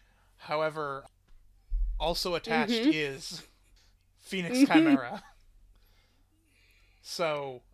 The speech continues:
Speaker 1: Phoenix Chimera, unfortunately, once again, <laughs> level one damage is coming to you from missiles hitting you, which are not perhaps as accurate as you would like them to be.
Speaker 2: I'm gonna Meat is Cheap, Save the Metal again.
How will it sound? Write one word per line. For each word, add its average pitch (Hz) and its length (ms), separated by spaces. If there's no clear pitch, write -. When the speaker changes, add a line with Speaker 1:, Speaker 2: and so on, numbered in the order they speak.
Speaker 1:
Phoenix - 360
Chimera, 135 380
unfortunately, 127 760
once 147 360
again, 135 220
<laughs> - 20
level 208 380
one 226 160
damage 160 320
is 147 100
coming 139 300
to 135 60
you 127 200
from 127 440
missiles 135 640
hitting 131 200
you, 117 160
which 120 200
are 127 60
not 127 240
perhaps 160 400
as 143 120
accurate 131 380
as 123 140
you 123 80
would 120 100
like 113 220
them 117 140
to 110 80
be. 117 240
Speaker 2:
I'm 226 140
gonna 247 120
Meat 240 180
is 240 120
Cheap, - 280
Save 240 220
the 240 60
Metal 226 260
again. 180 360